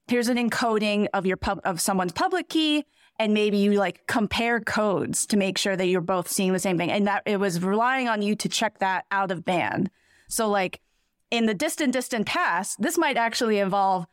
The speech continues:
someone at some data center calling you and be like, "Read me off the, the hex encoding of your, you know, S S H public key,"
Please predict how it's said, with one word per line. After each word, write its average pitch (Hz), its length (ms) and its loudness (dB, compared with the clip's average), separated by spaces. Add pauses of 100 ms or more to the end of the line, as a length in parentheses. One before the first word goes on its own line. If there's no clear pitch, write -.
(200)
someone 208 680 2
at 196 160 0
some 185 180 0
data 214 260 2
center 185 380 -2
calling 247 560 2
you 147 220 0
and 175 100 2
be 185 100 2
like, 175 200 0
"Read 226 360 2
me 247 220 4
off 185 560 0
the, 185 420 2
the 170 200 0
hex 240 400 -4
encoding 196 680 0
of 175 200 2
your, 175 340 2
you 180 180 2
know, 160 220 2
S 208 180 -4
S 185 160 -2
H 170 240 -2
public 208 340 -2
key," - 360 -2